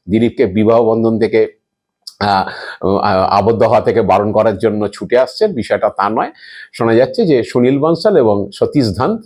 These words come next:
উম, তারা দুজন, এ, সুনীল বনসাল কেন্দ্রীয় পর্যবেক্ষক বিজেপির এবং সতীশ ধন জানেন যে, আহ, <coughs> সাংগঠনিক সম্পাদক, জয়েন্ট, আহ, সেক্রেটারি, আহ, এখানে পশ্চিমবঙ্গের। তো তিনি, তারা দুজন আসছেন দিলীপকে শুভেচ্ছা জানানোর জন্য।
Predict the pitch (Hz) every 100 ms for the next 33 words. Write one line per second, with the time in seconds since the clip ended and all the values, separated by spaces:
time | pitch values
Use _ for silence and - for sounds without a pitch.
0 | - 92 90 92 92 90 92 98 104 95
1 | 101 107 104 101 - 92 87 101 120 120
2 | 120 113 123 117 113 113 120 110 113 113
3 | 113 110 113 107 110 113 160 98 92 92
4 | - - - - 160 156 123 139 131 127
5 | 131 110 110 104 92 92 92 90 90 -
6 | - - _ - 233 - - 117 117 113
7 | 117 113 - 104 101 139 165 95 107 101
8 | - 98 92 90 107 104 127 180 190 _
9 | - 87 101 - 104 98 92 101 - 107
10 | 123 160 202 - - - - 160 156 151
11 | 151 151 131 127 127 135 139 147 - 180
12 | 113 104 107 - 101 104 - 117 123 131
13 | 131 156 175 233